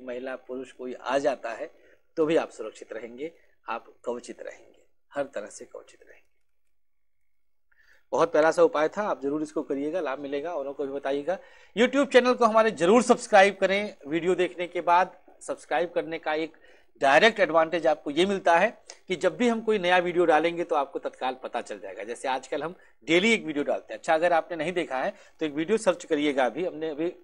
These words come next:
थोड़ी देर पहले एक वीडियो डाला था जिसमें हमने बताया था कि कर्क राशि की महिलाओं को क्या नहीं करना चाहिए, करती हैं तो क्या हो सकता है। वीडियो देखिएगा, थोड़ी देर में आप YouTube पर ही। अभी हमें अनुमति दीजिएगा। खुश रहें, प्रसन्न रहें।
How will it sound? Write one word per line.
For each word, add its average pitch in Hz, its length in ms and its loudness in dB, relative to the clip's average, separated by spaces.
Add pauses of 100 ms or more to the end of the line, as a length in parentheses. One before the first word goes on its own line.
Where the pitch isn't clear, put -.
(280)
थोड़ी 170 220 -4
देर 175 160 0
पहले 156 300 2 (640)
एक 151 140 -6
वीडियो 165 280 2
डाला 156 260 4
था 156 160 -6
जिसमें 160 280 -10
हमने 156 140 -10
बताया 147 340 2
था 175 100 -6
कि 165 140 -10
कर्क 202 280 -8
राशि 165 240 -6
की 165 60 -10
महिलाओं 139 360 -4
को 190 140 -6
क्या 185 240 -6
नहीं 170 200 -8
करना 131 300 -6
चाहिए, - 240 -20 (640)
करती 190 320 -4
हैं 202 120 -8
तो 208 80 -8
क्या 143 240 -6
हो 113 160 -10
सकता - 380 -20
है। - 60 -20 (300)
वीडियो 190 200 4
देखिएगा, 135 400 -2 (480)
थोड़ी 151 180 -4
देर 139 180 -2
में 139 140 -8
आप 135 260 -6
YouTube 123 340 -10
पर 98 100 -10
ही। 101 100 -14
अभी - 180 -18 (380)
हमें 175 200 0
अनुमति 160 240 -2
दीजिएगा। 165 400 -2 (420)
खुश 214 220 0
रहें, 175 280 -2
प्रसन्न 170 280 -6
रहें। 160 260 -4